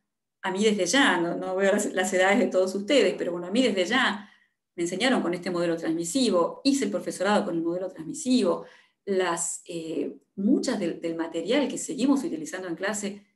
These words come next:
sigue siendo el modelo transmisivo, y este modelo transmisivo hoy,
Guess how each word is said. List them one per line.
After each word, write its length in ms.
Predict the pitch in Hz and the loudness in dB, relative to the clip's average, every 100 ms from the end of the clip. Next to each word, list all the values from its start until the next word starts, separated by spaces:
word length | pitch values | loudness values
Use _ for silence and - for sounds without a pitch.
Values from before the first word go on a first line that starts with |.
| _ | _
sigue 520 | - - 254 294 180 | -12 -4 2 4 4
siendo 360 | 165 - 190 170 | 0 -4 -4 -2
el 60 | 151 | -2
modelo 280 | 170 185 | -2 -2
transmisivo, 760 | 165 156 156 - 294 226 175 - - _ _ | -4 -6 -8 0 4 4 2 -4 -12 _ _
y 80 | - | -4
este 160 | 392 392 | -2 2
modelo 280 | 247 254 247 | 2 4 2
transmisivo 760 | 208 202 202 233 196 175 - | 2 2 2 0 2 0 0
hoy, 360 | 285 226 - - | 0 2 0 -8